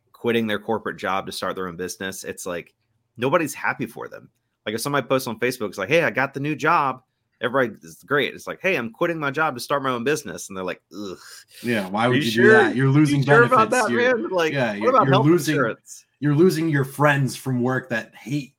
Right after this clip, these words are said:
Speaker 2: and they, they hate their job and they're miserable there. Like,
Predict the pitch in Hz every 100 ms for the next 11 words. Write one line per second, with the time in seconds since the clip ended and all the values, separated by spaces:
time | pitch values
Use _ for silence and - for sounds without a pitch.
0 | _ 127 117 127 127 127 127 131 123 160
1 | 190 175 127 123 113 101 113 120 120 143
2 | 139 120 123 113 131 98 98 95 95